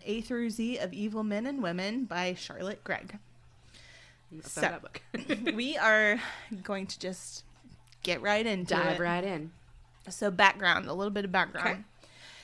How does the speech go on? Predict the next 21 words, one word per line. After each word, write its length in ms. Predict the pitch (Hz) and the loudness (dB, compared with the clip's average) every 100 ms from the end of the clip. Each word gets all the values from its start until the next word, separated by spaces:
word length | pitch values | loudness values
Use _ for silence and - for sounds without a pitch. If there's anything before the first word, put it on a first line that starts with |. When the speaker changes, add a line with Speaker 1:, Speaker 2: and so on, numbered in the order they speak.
| - - - | -20 -14 -4
Speaker 1:
Nancy 480 | 226 240 339 330 370 | -2 0 0 2 2
Hazel 420 | 285 269 277 294 | 0 -2 0 0
Doss 460 | 285 160 196 262 | 2 2 2 0
was 180 | 226 208 | 0 0
born 220 | 202 202 | 0 0
on 100 | 190 | 2
November 420 | 190 185 180 214 302 | 0 0 0 2 0
fourth, 480 | - 190 214 285 | 0 2 2 0
nineteen 380 | 208 170 - 220 | -4 -4 -2 -2
oh 120 | 233 | -2
five, 500 | 294 - 175 202 262 - | -2 0 2 2 0 -2
in 200 | 214 202 | -2 -2
Blue 220 | 180 233 | -2 -2
Mountain 580 | 285 165 - 196 254 359 - - - - - | 2 2 0 -4 -6 -8 -12 -16 -18 -12 -2
in 160 | 214 | 0
the 60 | 202 | 0
hill 180 | 202 466 | 0 0
country 500 | - 202 - 226 240 | 2 -2 0 0 0
of 240 | 214 202 | 2 0
northwest 720 | 208 208 180 220 - 202 254 - | -2 -2 -2 -2 -2 -2 -2 -2
Alabama 760 | 190 202 294 175 170 180 220 | 0 2 0 0 -2 -2 -2